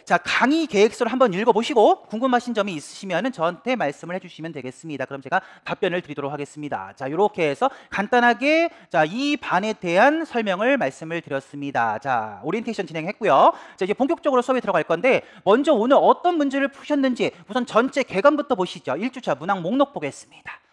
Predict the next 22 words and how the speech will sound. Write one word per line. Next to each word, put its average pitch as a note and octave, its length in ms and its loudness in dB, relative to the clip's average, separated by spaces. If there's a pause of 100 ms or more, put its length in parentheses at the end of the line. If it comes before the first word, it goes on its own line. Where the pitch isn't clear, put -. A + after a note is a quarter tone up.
(120)
어디 G3 200 0
보시냐면은, F#3 760 0 (240)
자, F#3+ 80 0
해설지 C#4 380 2
맨 D4+ 340 4
뒤 D4 120 -2
보세요. F3+ 280 0
팔십이 A#3+ 440 -4
페이지 G#3 240 -6
보시기 D#3 180 -10
바랍니다. G2+ 420 -12 (2500)
해설지 G#3+ 320 -4
팔십이 G#3+ 400 -4
페이지 A3 260 -6
맨 A#3 240 2
뒤를 C#4+ 160 -2
보시면 A3+ 380 -2
색인이 A#3 340 -6
있을 D#3 200 -10
거예요, C#3 140 -6
님들. E3 360 -4
색인. G3+ 500 -4